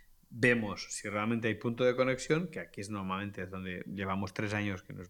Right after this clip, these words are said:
nos damos de golpes contra la pared, eh, y, y si lo hubiera punto de conexión, entonces ya es la parte de obra civil y hacer, poner las placas y demás.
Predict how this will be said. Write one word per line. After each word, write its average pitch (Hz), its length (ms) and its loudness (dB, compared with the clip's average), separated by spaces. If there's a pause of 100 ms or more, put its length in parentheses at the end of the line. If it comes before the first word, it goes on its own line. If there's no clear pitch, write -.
(160)
nos 98 260 -10
damos 95 320 -4
de 95 100 -4
golpes 95 280 -6
contra 98 260 -6
la 101 80 -2
pared, 147 260 0 (680)
eh, 98 1000 -2 (160)
y, 113 500 2
y 110 160 -4
si 123 220 4
lo 127 140 12
hubiera 151 480 8
punto 160 240 4
de 170 80 4
conexión, 175 340 2
entonces 104 400 -2
ya 101 220 0
es - 400 -2 (360)
la 98 140 -10
parte 90 260 -6
de 92 120 -4
obra 90 500 -2
civil 143 800 2
y 107 100 -2
hacer, 98 260 -6 (300)
poner 92 220 -8
las 95 180 0
placas 131 480 2
y 104 40 -6
demás. 92 260 -6